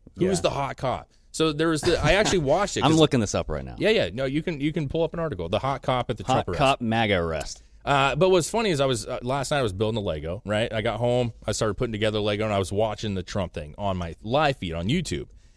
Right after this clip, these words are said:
Speaker 1: And that particular Fox News one was just showing the outside of the courtroom, and there was just cops, and you see Trump go in.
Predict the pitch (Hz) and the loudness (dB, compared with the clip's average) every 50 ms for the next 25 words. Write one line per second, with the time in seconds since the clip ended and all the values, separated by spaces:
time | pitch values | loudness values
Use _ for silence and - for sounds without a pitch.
0 | - - - - 131 127 123 120 110 120 131 139 135 160 143 - - 165 165 - | -16 -8 -2 0 0 0 0 -2 -2 -2 -2 0 -2 -4 -4 -2 -2 -4 -2 0
1 | - 165 156 143 135 123 107 92 - - - - - - _ - - - - 151 | 0 2 2 4 4 2 2 0 -4 -10 -20 -20 -20 -20 _ -14 -4 0 0 0
2 | 147 117 - - - 143 175 202 185 131 117 110 110 113 113 113 101 90 87 139 | 0 0 -6 -4 -2 0 0 0 0 0 0 0 0 0 -2 -2 -4 -2 0 0
3 | 143 131 - - 160 147 139 123 110 117 117 117 - 127 120 110 - - 117 117 | 0 0 0 -2 -2 -2 -2 -2 -2 -2 -4 -2 -2 -2 -2 -2 -2 -2 -2 0
4 | 113 127 131 131 127 120 113 107 104 98 98 92 - - - 127 113 107 104 - | 0 0 -2 -2 -2 -4 -4 -2 -4 -4 -4 -6 -6 -4 -4 -4 -2 -2 -4 -4
5 | - - 107 113 110 104 - 120 - - 120 107 107 110 110 110 110 110 107 104 | -6 -6 -6 -6 -4 -4 -6 -6 -4 -2 -4 -2 0 0 0 0 0 0 -2 -2